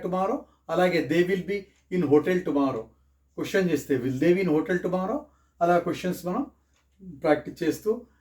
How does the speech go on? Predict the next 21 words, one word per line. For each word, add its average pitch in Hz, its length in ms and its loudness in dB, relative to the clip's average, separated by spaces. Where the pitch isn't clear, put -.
నేర్చుకోవాలి. 151 680 2
చాలా 151 140 4
సులభము 160 500 0
ఇది, 147 200 -2
మీరు 143 120 2
నేర్చుకోవచ్చు, 151 720 2
ఈజీగా 147 280 0
మీరు 151 180 4
నేర్చుకో-, 143 320 2
అర్థమైందని 175 480 2
అనుకుంటాను. 131 720 -8
ఈ 175 60 4
వీడియోను 185 420 6
మీరు 214 440 0
మళ్ళీ 170 380 2
ఒకసారి 147 320 -4
ప్రాక్టీస్ 139 440 -4
చేయండి. 175 380 0
ఇది, 139 240 6
ఆ, 127 220 -2
బాగా, 156 380 4